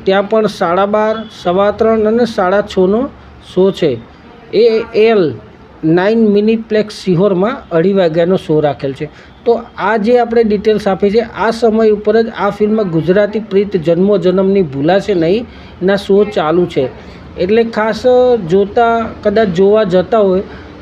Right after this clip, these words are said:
તો ટાઇમલાઇન ઉપર ચેક કરી લેવું, અથવા કોઈ ફિલ્મ સ્ટાર જે છે આ ફિલ્મના, તેમના ઓફિશિયલ પેજ ઉપર પણ ડિટેલ હોય જ છે કે કઈ ફિલ્મ કેટલા વાગે એમનું રિલીઝ થાય છે, શું છે. એટલે તમામ માહિતી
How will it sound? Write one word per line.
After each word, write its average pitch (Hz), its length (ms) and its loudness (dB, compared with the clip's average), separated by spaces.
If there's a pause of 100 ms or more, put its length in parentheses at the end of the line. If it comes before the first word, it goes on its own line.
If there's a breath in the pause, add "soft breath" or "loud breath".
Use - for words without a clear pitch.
તો 233 100 4 (100)
ટાઇમલાઇન 233 600 2
ઉપર 233 260 0
ચેક 208 280 0 (120)
કરી 208 200 2
લેવું, 226 320 2
અથવા 226 260 2
કોઈ 247 220 2
ફિલ્મ 233 320 0
સ્ટાર 226 380 0
જે 226 180 2
છે 226 220 0
આ 214 100 2
ફિલ્મના, 202 460 0 (120)
તેમના 233 360 2 (380 loud breath)
ઓફિશિયલ 226 440 2
પેજ 233 280 2
ઉપર 240 260 2
પણ 226 200 2
ડિટેલ 202 340 2
હોય 175 300 4
જ 226 80 -6
છે 214 200 -2 (480 loud breath)
કે 220 80 -2
કઈ 220 280 2
ફિલ્મ 226 320 2
કેટલા 208 340 0
વાગે 202 240 2
એમનું 208 320 2
રિલીઝ 180 440 2
થાય 190 180 2
છે, 208 180 0
શું 190 320 2
છે. 196 200 -2 (600 loud breath)
એટલે 220 160 0
તમામ 220 380 0
માહિતી 226 520 0